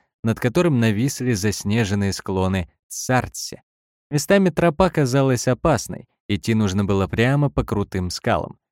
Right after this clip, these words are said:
Поднимаясь по амфитеатру, на следующем хребте мы наткнулись на ещё один Тур, и за ним увидели огромную долину, которую нам предстояло пройти целиком.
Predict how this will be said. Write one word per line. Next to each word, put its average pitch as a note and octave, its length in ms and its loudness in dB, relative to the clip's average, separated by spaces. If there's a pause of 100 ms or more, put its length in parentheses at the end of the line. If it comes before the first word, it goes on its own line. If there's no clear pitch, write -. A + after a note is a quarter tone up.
(380)
Поднимаясь E3 500 2
по D3+ 160 0
амфитеатру, C#3+ 800 0 (100)
на G#2+ 140 0
следующем G#2+ 560 -2
хребте A#2 580 -4 (260)
мы F3 120 2
наткнулись F3 640 2
на C3+ 60 2
ещё C3 480 0
один B2+ 380 0
Тур, B2+ 320 -6 (320)
и G#2+ 80 -2
за A2 160 2
ним C3+ 240 2
увидели G#2+ 380 2
огромную G#2 640 2
долину, B2+ 520 0
которую F#2+ 360 0
нам G2+ 160 0
предстояло F#2 600 -2
пройти F2+ 520 -4 (180)
целиком. F#2 560 -2